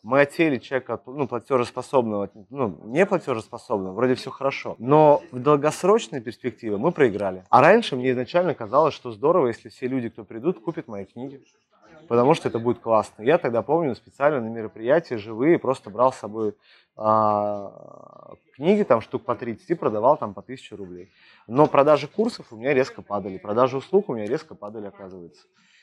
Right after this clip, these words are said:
И с точки зрения бизнес-модели я проигрывал. И оказалось то, что мне лучше вообще было про книги не говорить.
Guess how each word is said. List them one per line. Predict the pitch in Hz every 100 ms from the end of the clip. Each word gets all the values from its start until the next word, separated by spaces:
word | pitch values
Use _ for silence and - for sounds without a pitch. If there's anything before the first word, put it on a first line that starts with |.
| _ -
И |
с | 117
точки | 160 151 143
зрения | 147 147 147
бизнес-модели | 214 214 160 123 107 98
я | 101 147
проигрывал. | 113 92 110 98 98 _ _ _ _ _ _ -
И | 117
оказалось | 123 127 185 185
то, | - 113
что | -
мне | 123 170
лучше | 139 107
вообще | - 147
было | 143
про | 110 110
книги | - 175 127
не | 101 127 165
говорить. | 113 92 82